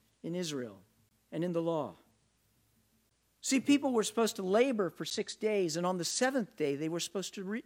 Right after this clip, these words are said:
uh, rest. They were supposed to cease and stop. But additionally, there was a time period of seven years in which the Israelites were supposed to work the land.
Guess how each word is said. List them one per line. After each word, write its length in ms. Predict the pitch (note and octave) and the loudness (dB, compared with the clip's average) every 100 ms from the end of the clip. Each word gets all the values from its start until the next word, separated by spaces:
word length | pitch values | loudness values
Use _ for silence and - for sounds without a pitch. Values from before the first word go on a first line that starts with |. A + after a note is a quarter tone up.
| - | -2
uh, 140 | E3 | 0
rest. 520 | F#3+ A3+ - - - _ _ _ _ _ _ _ _ | 2 0 -4 -14 -16 _ _ _ _ _ _ _ _
They 100 | F3 | -2
were 80 | G#3 | 0
supposed 320 | - A3 G#3 | -2 -4 -4
to 60 | F3 | -4
cease 480 | - - B3 E3 - | -4 -2 -2 -2 -4
and 140 | D#3 - _ | -6 -10 _
stop. 640 | - - - A3+ E3 - - _ _ _ _ _ _ _ _ - - _ _ _ - | -2 0 2 2 2 -2 -20 _ _ _ _ _ _ _ _ -20 -20 _ _ _ 4
But 100 | A3+ | 4
additionally, 580 | F3+ D4 D4+ C#4 G#3+ | 4 2 0 -2 -4
there 200 | E3+ A3+ | 2 4
was 180 | G#3+ G3+ | 4 2
a 80 | F#3 | -2
time 340 | - A#3+ B3 | -6 -2 -2
period 320 | A3 A#3 G#3+ F3+ | -2 -2 -2 -4
of 80 | |
seven 440 | D3 - C4 B3+ A3+ | -4 0 2 2 2
years 420 | A3+ C4+ B3 E3 | 2 2 2 2
in 140 | F3+ | -2
which 240 | F3 G#3+ - | -2 -2 -2
the 100 | A3+ | -2
Israelites 500 | A#3+ A3 G3+ F#3+ - | -2 0 0 0 -2
were 80 | F#3+ | -6
supposed 380 | - - G3+ | -4 -4 -2
to 160 | - G3 - - | -2 -4 -6 -10
work 380 | G#3 A#3 B3+ B3+ | 4 6 6 2
the 100 | B3 | -2
land. 480 | A3 B3 A#3 B2 | 0 -2 -4 -6